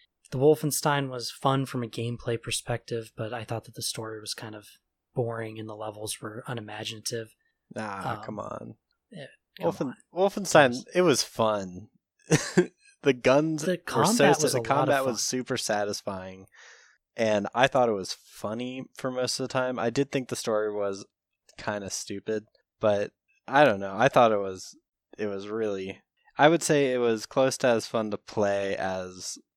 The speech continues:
Speaker 2: uh, as BioShock Infinite was, even though BioShock Infinite had a fun storyline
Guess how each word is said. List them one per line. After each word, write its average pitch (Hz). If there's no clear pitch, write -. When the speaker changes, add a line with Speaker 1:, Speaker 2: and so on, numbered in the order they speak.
Speaker 2:
uh, 101
as 95
BioShock 98
Infinite 95
was, 104
even 131
though 113
BioShock 104
Infinite 98
had 92
a 90
fun 92
storyline 95